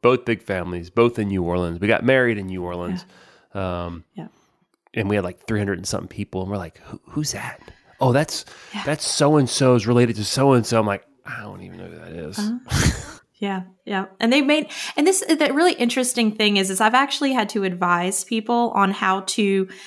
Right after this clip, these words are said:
Speaker 2: sneak out of a wedding reception unnoticed because they were invited. They were, it was a client invited them to the wedding. They felt obligated to attend, would have been happy to send a gift. No, it just, honestly, they had other things they wanted to do that day.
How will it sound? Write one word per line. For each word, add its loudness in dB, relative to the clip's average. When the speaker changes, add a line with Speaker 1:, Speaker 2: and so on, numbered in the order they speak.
Speaker 2:
sneak 2
out 4
of -2
a 2
wedding 4
reception 2
unnoticed 2
because 2
they 6
were 4
invited. 2
They 4
were, 0
it 0
was -2
a -6
client 4
invited 2
them 0
to -4
the -2
wedding. 2
They 2
felt -6
obligated 2
to -2
attend, -2
would 4
have 2
been 2
happy 2
to 2
send 2
a 4
gift. 2
No, 4
it -6
just, -2
honestly, 2
they 0
had 0
other 2
things -2
they 0
wanted -2
to -2
do 2
that 0
day. 2